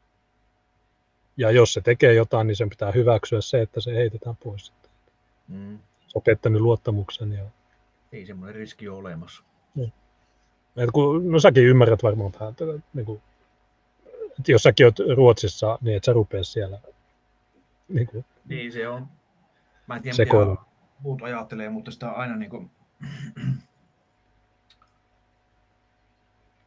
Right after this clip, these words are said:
Speaker 2: jos mä teen jotakin, niin ne ajattelee ensimmäisenä, että se on vitu suomalainen, saatana. Ne ei
Speaker 1: En
Speaker 2: ajattele, että
Speaker 1: finne-
Speaker 2: vitu Paavo, vaan ne ajattelee, että vitu suomalainen, vaikka sille nyt olisi ihan sama, mutta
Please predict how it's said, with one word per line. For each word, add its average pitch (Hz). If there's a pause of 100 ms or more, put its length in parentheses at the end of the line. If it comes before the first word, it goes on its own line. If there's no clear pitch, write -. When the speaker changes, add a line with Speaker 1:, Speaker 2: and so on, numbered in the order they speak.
(240)
Speaker 2:
jos 107
mä 110
teen 110
jotakin, 104
niin 95
ne 104
ajattelee 107
ensimmäisenä, 98
että 90
se -
on 95
vitu 104
suomalainen, 80
saatana. 73 (680)
Ne 92
ei 95
Speaker 1:
En 95
Speaker 2:
ajattele, 92 (100)
että 104
Speaker 1:
finne- -
Speaker 2:
vitu -
Paavo, 87
vaan 80
ne 95
ajattelee, 92
että 82
vitu 87 (960)
suomalainen, 87 (760)
vaikka 92
sille 110
nyt -
olisi 110
ihan 104
sama, 101
mutta 98